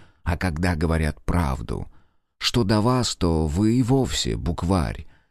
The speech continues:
Единственным фактом, который вы тогда не выдумали, было предательство старины Шлау. Оно очень расстроило меня.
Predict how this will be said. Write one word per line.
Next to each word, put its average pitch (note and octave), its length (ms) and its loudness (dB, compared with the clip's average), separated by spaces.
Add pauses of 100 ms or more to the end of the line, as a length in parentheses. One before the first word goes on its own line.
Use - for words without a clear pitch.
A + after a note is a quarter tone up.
(160)
Единственным G2 800 0
фактом, G2 460 0
который E2 360 0
вы F2+ 180 0
тогда E2 400 0
не D2+ 140 0
выдумали, D2+ 680 0 (260)
было G2+ 280 2
предательство F2+ 760 0
старины E2 440 0
Шлау. C#2 640 -2 (360)
Оно F2+ 380 2
очень D#2+ 300 0
расстроило C#2+ 640 -2
меня. A1 440 -6